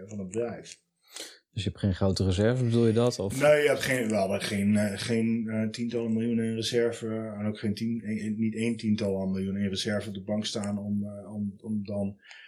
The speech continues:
Speaker 1: moeilijkere tijden op te vangen. En dat is nu, ja, nu we bij Newfold horen, waar gewoon, ja, dat is toch wel g-, een paar slagen groter. Eh, en, eh, ja, dat geeft een heleboel rust, wat dat betreft.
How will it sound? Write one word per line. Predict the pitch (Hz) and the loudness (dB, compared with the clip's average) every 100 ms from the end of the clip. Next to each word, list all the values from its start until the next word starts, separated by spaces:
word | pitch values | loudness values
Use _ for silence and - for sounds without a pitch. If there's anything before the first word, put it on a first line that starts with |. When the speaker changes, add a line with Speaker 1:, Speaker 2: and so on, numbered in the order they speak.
| - - | -20 -4
Speaker 1:
moeilijkere | 113 110 107 98 | 2 2 2 0
tijden | 113 101 104 | 2 2 0
op | 110 | -2
te | 107 | -4
vangen. | 98 85 87 | -4 -6 -8
En | 92 | -4
dat | 98 | -2
is | - | 0
nu, | 107 101 95 - - - - _ _ | 4 6 4 0 -20 -20 -20 _ _
ja, | - - | -14 -6
nu | 180 | -4
we | 175 | -2
bij | 185 | 0
Newfold | 180 196 196 208 180 | 2 2 0 -2 -2
horen, | 92 90 87 87 | -2 -2 -2 -4
waar | 90 | -4
gewoon, | 101 90 90 87 92 | -4 -4 -4 -6 -8
ja, | 90 | -8
dat | 82 | -6
is | 82 | -8
toch | 95 | -6
wel | 90 87 | -6 -6
g-, | - - | -8 -8
een | 104 98 101 104 | -6 -4 -6 -4
paar | 98 | -2
slagen | - 98 87 | -2 -4 -6
groter. | - 101 95 87 80 - - - | -4 -2 -2 -4 -10 -10 -10 -8
Eh, | 101 | -6
en, | 95 92 92 95 - - 101 101 95 104 | -6 -8 -10 -12 -16 -8 -4 -4 -6 -14
eh, | - 107 | -14 -10
ja, | 101 | -10
dat | 92 - | -12 -10
geeft | 101 92 | -8 -6
een | |
heleboel | 85 82 82 | -6 -8 -6
rust, | 110 - 117 | -8 -8 -10
wat | 101 | -10
dat | 87 | -12
betreft. | - 85 | -16 -20